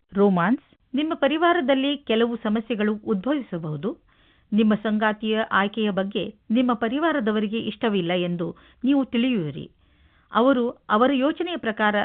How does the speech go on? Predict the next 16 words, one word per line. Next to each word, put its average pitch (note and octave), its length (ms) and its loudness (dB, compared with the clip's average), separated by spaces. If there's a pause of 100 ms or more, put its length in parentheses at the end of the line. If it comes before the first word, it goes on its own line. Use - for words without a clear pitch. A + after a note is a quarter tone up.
ನಿಮ್ಮ A#3 260 2
ಒಳ್ಳೆಯದನ್ನೇ B3 680 0
ಬಯಸುವರು. E3+ 600 -4 (480)
ಶಾಂತಿಯಿಂದ G#3+ 560 0
ಅವರ F#3 240 -2
ಮಾತನ್ನು F3+ 440 -4
ಕೇಳಿ F#3+ 420 -6 (240)
ಅಥವಾ B3 320 2
ನಿಮ್ಮ C#4+ 280 2
ಮಾತನ್ನು A#3+ 440 2
ಅವರಿಗೆ F3 420 -4
ತಿಳಿ E4+ 320 -2
ಹೇಳಿ. E3 320 -4 (240)
ತುಲಾ C4+ 240 2
ರಾಶಿ, G3 440 -4 (100)
ಕರಿಯರ್. F3+ 460 0